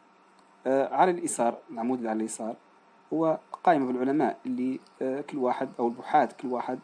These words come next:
وفقًا للدراسة اللي دارها شنو هو في منظوره التصنيف المناسب لدرجة الحرارة. فنلاحظوا في اختلافات طبعًا. اللو تمبريتشر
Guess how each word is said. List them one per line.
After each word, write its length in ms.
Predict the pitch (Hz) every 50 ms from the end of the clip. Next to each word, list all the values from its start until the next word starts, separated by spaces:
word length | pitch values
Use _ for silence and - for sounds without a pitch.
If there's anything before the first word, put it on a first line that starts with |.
| - - -
وفقًا 220 | 127 - - 123
للدراسة 680 | 113 110 113 113 113 110 120 131 113 117 113 117 113 -
اللي 100 | 117 107
دارها 340 | 104 113 113 110 123 131 160 - - - - - - - - -
شنو 320 | - - - 143 127 123 127
هو 200 | 131 131 123 120
في 120 | - -
منظوره 460 | 117 113 110 113 127 123 120 127 - - - - - - - - - -
التصنيف 460 | - - 131 123 - 123 120 120 -
المناسب 600 | 120 110 113 117 117 113 - 117 107 110 113 113 113 - - -
لدرجة 200 | 110 110 107 107
الحرارة. 400 | - - 120 120 117 117 113 - - - - - - - - - - - - - - - - - - - - - - - - - - - - - - - - - - - - - - - - - - - - -
فنلاحظوا 720 | - 202 214 208 202 196 202 226 202 165 143 147 160 165
في 200 | 160 - 185 165
اختلافات 480 | 156 - - 135 131 127 - 123 113 - - -
طبعًا. 220 | 113 113 120 123 - _ 143
اللو 160 | 147 156 147
تمبريتشر 540 | - - 120 107 117 117 117 - - 147